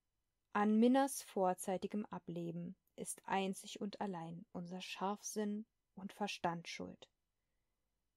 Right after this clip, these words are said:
Hätte ich das Gras auf der Mauer nicht bemerkt und daraus gefolgert, dass es nutzbringend verwendet werden müsse, wäre das brave Tier noch munter und guter Dinge.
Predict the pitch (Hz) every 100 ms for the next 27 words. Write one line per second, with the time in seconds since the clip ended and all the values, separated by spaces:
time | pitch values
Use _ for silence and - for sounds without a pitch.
0 | _ - 214 254 220 - 240 220 - 185
1 | 185 - - 190 - 190 190 185 190 202
2 | - - 214 202 202 - - - _ -
3 | 214 208 202 226 - - - 254 262 262
4 | - _ _ _ - 254 247 254 277 330
5 | 359 - - 302 277 277 - 285 240 233
6 | 220 214 220 208 208 208 208 - - -
7 | _ _ 202 202 196 - 214 - 208 208
8 | 214 214 - 208 202 185 - 208 - 208
9 | 208 208 202 214 208 226 - 196 - -
10 | 214 185 185 214